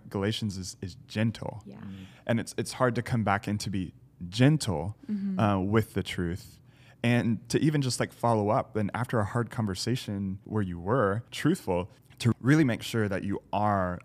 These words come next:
Speaker 1: looking to, like, fully restore, that you
Speaker 2: Yeah.
Speaker 1: weren't looking to just, like, get something off your chest,
Speaker 3: Mm.
Speaker 1: that you weren't
Speaker 3: Yeah.
Speaker 1: saying something for the sake of it needing to be said,
Speaker 3: Yeah.
Speaker 1: but also that you were doing it in love and that you are really seeking to make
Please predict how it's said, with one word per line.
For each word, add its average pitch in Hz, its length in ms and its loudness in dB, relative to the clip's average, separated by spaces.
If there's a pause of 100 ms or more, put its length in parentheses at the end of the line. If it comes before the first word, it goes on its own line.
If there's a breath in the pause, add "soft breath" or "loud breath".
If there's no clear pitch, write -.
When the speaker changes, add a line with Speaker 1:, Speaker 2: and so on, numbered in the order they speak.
Speaker 1:
looking 104 440 0
to, - 120 -8
like, 87 160 -6
fully 107 320 0
restore, 85 400 -8
that 78 140 -4
you 110 120 0
Speaker 2:
Yeah. 110 120 0
Speaker 1:
weren't 143 180 2
looking 107 300 -2
to 98 100 -4
just, 92 340 -6
like, 80 220 -4
get - 180 -2
something 95 280 -4
off 85 160 -8
your 85 80 -10
chest, - 440 -2 (200 loud breath)
Speaker 3:
Mm. 98 140 -4
Speaker 1:
that 113 100 4
you 113 100 0
weren't 120 220 0
Speaker 3:
Yeah. - 60 -2
Speaker 1:
saying 113 280 0
something 107 340 -2
for 104 140 -4
the 95 100 -2
sake 104 400 0
of 90 520 0 (480 soft breath)
it 107 120 4
needing 107 460 2
to 110 140 -2
be 95 120 0
said, 98 460 0
Speaker 3:
Yeah. 90 180 -12 (400 loud breath)
Speaker 1:
but 107 180 4
also 107 360 2
that 98 160 -2
you 101 140 -4
were 87 100 -4
doing 98 360 -4
it - 200 -12
in 98 240 -2
love 98 380 -4 (200 soft breath)
and 95 220 -2
that 85 260 -4
you 95 480 -4 (120)
are 90 500 -4 (300)
really 120 520 4
seeking 98 680 0
to - 160 -4
make 101 280 0